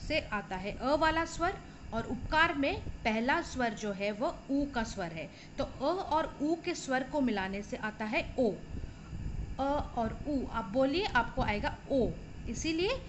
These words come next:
यह जुड़ के बन जाता है, इसका लोप बन जाता है परोपकार।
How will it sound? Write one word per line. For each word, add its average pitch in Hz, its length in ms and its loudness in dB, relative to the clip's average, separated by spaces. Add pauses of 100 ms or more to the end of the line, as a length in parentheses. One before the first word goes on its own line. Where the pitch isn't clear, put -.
(300)
यह 247 200 2 (1300)
जुड़ 330 160 2
के 311 180 4
बन 220 200 2
जाता 214 260 0
है, 311 100 2
इसका 269 200 -2
लोप 269 340 4
बन 220 160 0
जाता 202 260 -2
है 349 200 -2
परोपकार। 208 760 2